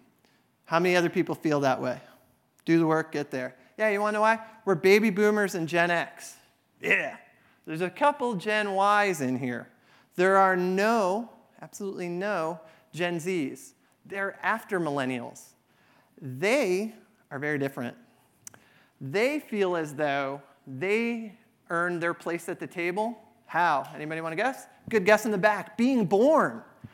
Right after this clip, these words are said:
They felt like by being born, they have every right to, to be a part of everything they've done. They've done nothing to get there, and yet they, they feel like they deserve to get there.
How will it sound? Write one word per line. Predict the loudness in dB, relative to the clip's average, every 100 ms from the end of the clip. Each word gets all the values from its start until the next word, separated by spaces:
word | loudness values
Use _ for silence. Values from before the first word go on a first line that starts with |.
| -8
They | 2 4
felt | 6 6
like | 6 6
by | 6
being | 6 4 4 4
born, | 2 4 6 6 6 2 -4 -16 -4
they | 0 2
have | 4 2 0
every | -4 -4 -2 -2
right | 0 6 6 6 0 -8 -20 _ _ _
to, | 0 2 2
to | -4 -6
be | 0
a | -2
part | 0 -2
of | -2 -4
everything | -4 -2 -4 -4 -10 -8 -10 -16 _ _ _ _
they've | -4 -4
done. | -4 -4 -4 -10 -20 -20 _
They've | 0 0
done | 2 2 2 -2
nothing | -2 -2 -2 -2 0
to |
get | 0 -2 -2
there, | -4 -4 -8 _ _ _ _
and | -4
yet | -2 -2
they, | 0 -2 -4
they | -4 -4
feel | 0 0
like | -2
they | -4
deserve | -6 -4 -4 -4
to |
get | -6 -6
there. | -8 -10